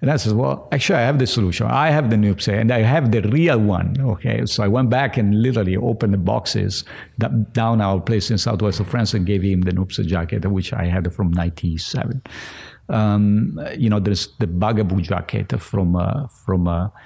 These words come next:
uh, North, uh, from Colombia that was absolutely an iconic piece, uh, transform, uh, um, the outdoors. I think about the Rising Sun bowl shorts from Andy Irons, uh, from Billabong. I have all those pieces.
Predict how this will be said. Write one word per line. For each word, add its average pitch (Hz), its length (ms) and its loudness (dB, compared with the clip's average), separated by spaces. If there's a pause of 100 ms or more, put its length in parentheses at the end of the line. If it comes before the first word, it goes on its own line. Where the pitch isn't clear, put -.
(340)
uh, 113 220 -2
North, 95 480 2
uh, 101 180 0
from 104 220 -2
Colombia 98 580 0
that 90 200 -2
was 98 260 -2
absolutely 90 800 -2
an 85 140 0
iconic 92 760 -2
piece, 87 360 -2
uh, 104 100 -2
transform, 92 640 -2
uh, 85 120 -2 (460)
um, 90 400 -2
the 98 160 0
outdoors. 98 680 -2
I - 120 -4
think 110 260 -2
about 92 260 0
the 95 80 0
Rising 98 480 0
Sun 92 380 -2
bowl 87 180 0
shorts - 520 -6 (300)
from 101 180 0
Andy 98 380 0
Irons, 87 520 -2
uh, 104 120 -2
from 92 340 -2
Billabong. 92 420 0
I 95 160 0
have 90 240 0
all 95 280 0
those 90 340 -2
pieces. - 600 -4